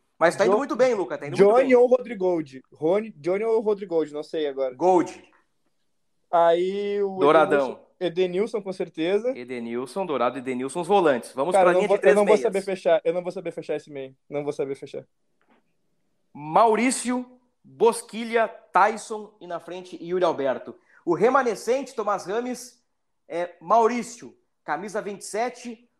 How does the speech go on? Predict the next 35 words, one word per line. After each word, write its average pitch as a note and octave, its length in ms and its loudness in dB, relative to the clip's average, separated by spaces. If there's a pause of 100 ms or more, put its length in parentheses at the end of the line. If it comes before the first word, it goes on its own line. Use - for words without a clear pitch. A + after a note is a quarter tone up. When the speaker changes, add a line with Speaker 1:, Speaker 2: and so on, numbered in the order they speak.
Speaker 1:
o D3+ 100 -12
cara G#3 260 4
com G#3 160 -2
mais A3 280 4
aparições G#3+ 1080 -6 (300)
em G3 160 -10
dois F#3 300 -4
mil G3+ 140 -12
e A3 60 -10
vinte G3+ 220 -12
e G3+ 40 -12
dois, G#3+ 640 -2 (280)
se - 240 -4
afirmou B3 600 0
com A#3 100 -12
o G#3+ 40 -6
Mano G#3+ 200 -6
Menezes G#3+ 680 -6
e G3 140 -8
acho G#3+ 220 0
que - 60 -20
podemos A3+ 340 -4
dizer F#3 380 -4
que A#3+ 120 -14
inicia G#3 460 -8
dois G#3+ 260 -2
mil A3 120 -10
e A#3+ 40 -8
vinte A3+ 220 -10
e - 60 -20
três A#3+ 240 0
com F3+ 220 -8
ares A#3+ 400 -2
de F#3 80 -14
protagonista? F3+ 760 -6